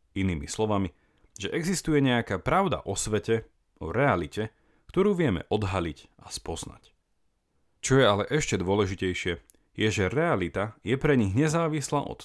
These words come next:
toho, čo si o nej myslíme. Aj keď nás niekedy môžu naše zmysly klamať, nemôžu nás klamať vždy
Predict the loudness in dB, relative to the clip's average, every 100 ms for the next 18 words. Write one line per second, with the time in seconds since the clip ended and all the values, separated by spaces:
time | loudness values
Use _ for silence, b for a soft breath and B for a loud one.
0 | -2 0 2 -2 -6 -2 0 0 -4 -2
1 | -2 -4 -4 -6 -6 -8 -18 _ _ _
2 | _ _ -6 -2 0 2 2 2 0 0
3 | 0 0 0 0 -2 -2 0 0 0 -4
4 | 0 0 0 -4 _ _ _ _ -8 -2
5 | 0 0 0 2 0 -2 -2 -2 -2 -8
6 | -8 -4 -4